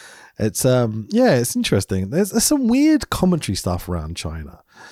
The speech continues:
Like, King's very mean about China's face. And we've had J R and King in the past being like, "Oh, is that a woman?" and all these sorts of things. Uh, J R has this really weird line that I hope you could analyze for me, 'cause I didn't quite know what he was trying to say.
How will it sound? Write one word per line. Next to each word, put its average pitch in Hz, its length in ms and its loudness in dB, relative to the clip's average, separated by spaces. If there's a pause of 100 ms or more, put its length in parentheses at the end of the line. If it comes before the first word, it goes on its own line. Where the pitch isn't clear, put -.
(200)
Like, 117 180 -2
King's 226 360 2
very 170 320 4
mean 143 400 4
about 101 320 0
China's 98 500 -2
face. - 560 -10 (460)
And 117 60 0
we've 117 120 2
had 135 240 0
J 127 220 2
R 123 280 2
and 117 120 -2
King 113 200 0
in 113 60 0
the 107 80 -2
past 90 460 -6
being 104 140 0
like, 101 160 0
"Oh, 220 260 6
is 185 120 4
that 196 160 0
a 208 80 4
woman?" 202 440 2
and 151 120 0
all 117 120 -4
these 110 180 -2
sorts 98 260 -4
of - 60 -16
things. 71 460 -14 (640)
Uh, 127 240 2
J 196 340 2
R 285 160 2
has 202 280 2
this 202 220 0
really 233 300 4
weird 175 460 4
line 117 340 2
that 87 200 -8
I - 20 -2
hope 139 180 0
you 123 140 0
could 110 120 0
analyze 95 480 -2
for 85 220 -4
me, 78 180 -12
'cause 101 140 -6
I 120 80 0
didn't 165 260 0
quite 135 200 0
know 127 120 2
what 107 320 -2
he 135 60 -4
was 120 120 -4
trying 117 260 -2
to 123 60 -2
say. 147 360 -2